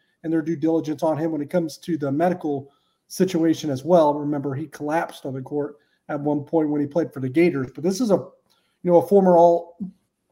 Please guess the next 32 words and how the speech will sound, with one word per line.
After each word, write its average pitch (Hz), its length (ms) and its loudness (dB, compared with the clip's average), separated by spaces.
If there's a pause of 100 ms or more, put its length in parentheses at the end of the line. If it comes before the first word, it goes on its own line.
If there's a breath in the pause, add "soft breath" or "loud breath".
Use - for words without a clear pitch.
(280)
all 185 220 2
S 214 200 2
E 190 100 -2
C 214 200 -4
first 190 280 -2
teamer, 208 260 -2
I 202 40 0
believe. 220 360 -2
So 151 160 -6
he 180 120 0
can 170 180 -2
really, 170 240 0 (400 soft breath)
he 202 80 -6
can 226 120 2
really 220 220 6
ball 202 400 6
if - 100 -2
he's, 160 160 -4 (300)
if 185 120 -10
he's 170 180 -8
healthy 180 460 -6 (480 soft breath)
and, 165 220 0
uh, 151 300 0 (500)
ready 170 340 0
to 135 160 -14
go. 147 400 0
But 156 80 -2
if 170 80 -4
you 220 60 -2
draw 226 220 4
the 196 100 -2
dots, 170 500 -2